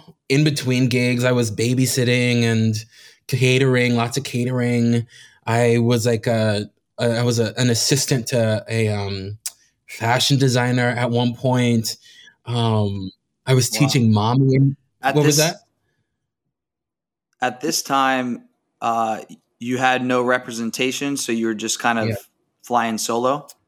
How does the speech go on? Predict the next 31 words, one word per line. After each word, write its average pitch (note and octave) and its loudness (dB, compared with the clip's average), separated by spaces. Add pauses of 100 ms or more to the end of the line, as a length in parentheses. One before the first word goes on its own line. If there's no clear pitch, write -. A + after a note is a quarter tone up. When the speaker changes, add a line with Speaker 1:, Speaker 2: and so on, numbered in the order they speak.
Speaker 1:
I C3+ -2
was C3+ 0
flying C3+ 0
Speaker 2:
Okay, B2+ -4
Speaker 1:
solo. A#2 2
I A#2 0
had B2+ 0
Speaker 2:
cool. B2 2
Speaker 1:
no, A#2+ 2
Speaker 2:
Okay. G#2 -8
Speaker 1:
no B2+ 2
representation A#2+ -2
at, A2 -4
at G#2+ -4
this A2+ -6
time. A2 -4 (500)
Um, G#2 0 (840)
Speaker 2:
Tell, E3 -2 (180)
t-, - -8 (180)
tell E3 2
us F3+ -2
about, D3+ 0 (260)
before C#3 -6
we C3 -4
get B2+ -4
to B2 -6 (600)
the A2+ -6 (140)
closing, B2 -2
like, A2+ 2
of, A2 -2 (200)
uh, G#2 -6